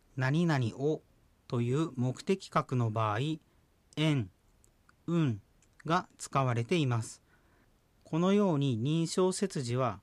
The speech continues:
主格、所有格と目的格で全く違った形になるものがあります。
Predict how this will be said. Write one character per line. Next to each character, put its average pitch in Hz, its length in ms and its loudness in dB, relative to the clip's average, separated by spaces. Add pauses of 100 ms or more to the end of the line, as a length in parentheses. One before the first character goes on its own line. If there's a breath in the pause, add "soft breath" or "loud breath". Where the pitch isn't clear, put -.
(160)
主 - 240 -8
格、 147 540 -2 (240)
所 151 280 0
有 175 320 2
格 113 460 -4 (160)
と 147 340 0
目 131 280 -2
的 - 340 -2
格 117 420 -4 (280)
で 147 180 0
全 123 420 -2
く - 80 -10
違 156 320 -2
っ 151 80 -6
た 170 100 -2
形 160 380 -2
に 180 140 4
な 143 120 2
る 131 100 2
も 120 140 2
の 165 120 2
が 175 120 2
あ 123 60 2
り 113 100 -2
ま 117 140 -2
す。 - 240 -12